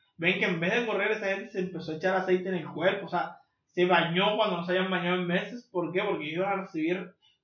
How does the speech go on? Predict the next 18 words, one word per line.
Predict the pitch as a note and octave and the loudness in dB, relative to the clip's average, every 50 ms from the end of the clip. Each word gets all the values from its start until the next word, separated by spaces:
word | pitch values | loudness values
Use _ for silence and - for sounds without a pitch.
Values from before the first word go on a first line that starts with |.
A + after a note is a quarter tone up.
| _ _ | _ _
pulcramente | F#3 G3 G3 - - A#3 G#3+ G3+ G3+ G3+ A3 A3+ G#3+ | 2 4 4 4 4 2 2 2 2 0 -2 -2 -2
una | G3+ F#3+ | 0 2
digna | F3+ F3+ F#3+ F#3+ F#3+ F#3 | 4 2 2 2 0 0
muerte. | F#3 F#3+ G#3 G3 - E3 C#3+ | 0 2 2 0 -2 -2 -6
Aquí | C#3 C#3+ D3+ E3 | -8 -8 -8 -10
pasó | - E3 E3 E3 F3+ E3+ | -8 -6 -6 -4 -4 -2
así, | E3+ F3+ F#3+ G3 | 0 2 2 2
o | - - | 2 0
sea, | E3 D#3+ D3 C#3 - - - _ _ _ _ _ - | 0 -2 -2 -4 -6 -12 -18 _ _ _ _ _ -10
aquí | C#3+ E3 - - E3 E3 | -10 -8 -6 -6 -4 -2
no | E3+ E3+ F3+ | -2 -2 0
tenía | G#3+ G#3+ G#3 G#3+ G#3 G#3 | 2 2 2 2 4 2
yo | G#3 G#3+ | 2 2
que | G#3+ G#3+ | 0 0
tener | G#3+ G3+ G3 G3 G3+ G3+ | 0 0 0 0 0 0
nada | G#3 G#3 G#3 | 0 -2 -2
encima. | G3+ G3+ A#3 A#3 G#3 F3 D#3 | -2 -4 -6 -4 -2 -2 0
Yo | D#3 D#3 E3+ F3 | 0 0 -2 -2